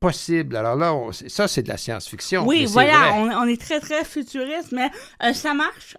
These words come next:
Speaker 2: Euh, donc, il y a des gens qui l'ont testé, il y a des gens en, qui n'avaient pas marché depuis, euh, plusieurs années,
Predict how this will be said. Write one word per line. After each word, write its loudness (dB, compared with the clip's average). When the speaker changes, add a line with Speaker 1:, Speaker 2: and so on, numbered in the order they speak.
Speaker 2:
Euh, -2
donc, -2
il -2
y 2
a 4
des 0
gens 2
qui -4
l'ont 2
testé, 2
il 2
y 2
a 2
des 4
gens 2
en, 0
qui 0
n'avaient 4
pas 2
marché 2
depuis, 0
euh, 0
plusieurs 0
années, 4